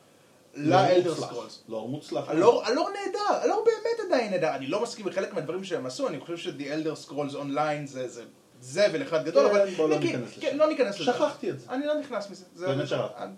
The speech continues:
Speaker 2: אני חושב שגם הם שכחו את זה באיזשהו שלב, ובסופו של דבר גם הם יעשו את מה שעשו לסטאר, ל-Knights of the Old Republic, אה, זה לא קנוני, זה בסדר, זה לא אלמוג קרא, time loop, whatever. The Dragon of Time ate it and, לא משנה, לא חשוב.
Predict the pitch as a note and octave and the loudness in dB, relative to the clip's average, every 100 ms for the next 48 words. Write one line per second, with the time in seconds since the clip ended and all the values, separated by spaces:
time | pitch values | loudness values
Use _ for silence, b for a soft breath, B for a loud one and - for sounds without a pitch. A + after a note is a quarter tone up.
0 | G#3 G3 G#3+ G3+ G3 F3+ F3 D#3+ D3 D3+ | -6 -4 -8 -6 -2 -2 -4 -10 -8 -8
1 | C3 C3+ C3+ C#3 C#3 D#3 E3+ A3+ A#3 A3 | -6 -8 -8 -8 -8 -6 -2 0 2 2
2 | A3+ A3 G#3+ A3 G3+ A3 G#3 G3+ - G3+ | 0 0 -2 -2 -4 -4 -6 -6 -2 -2
3 | G3 G3 G3+ F#3+ G3+ G3+ G3+ A3 B3 A#3+ | -2 -2 -2 -2 -2 -2 -4 4 6 6
4 | B3+ C4 B3+ A#3+ A#3+ G3+ F3 E3+ D#3+ G3 | 6 6 8 10 10 6 0 -2 -4 -2
5 | E3+ F3 F#3+ G3+ G#3 G3+ G3+ A3+ A3 A3+ | 0 2 2 2 -2 -2 0 0 2 0
6 | A3 A#3 - G3 G3+ G#3+ G#3+ F#3+ D#3 C3+ | 0 -8 -8 -8 -6 -4 0 2 2 -2
7 | B B - C#3+ F#3 A3+ A3+ G#3+ - G#3 | B B -18 -2 2 4 4 2 0 2
8 | G3+ G3+ G3+ F#3+ F#3 F#3+ E3+ - - - | 2 0 -2 -2 -4 -6 -8 -12 -18 -2
9 | A#3 A#3 F3+ B2+ - F3 - B2 | -2 0 -6 -8 -4 -4 -4 -12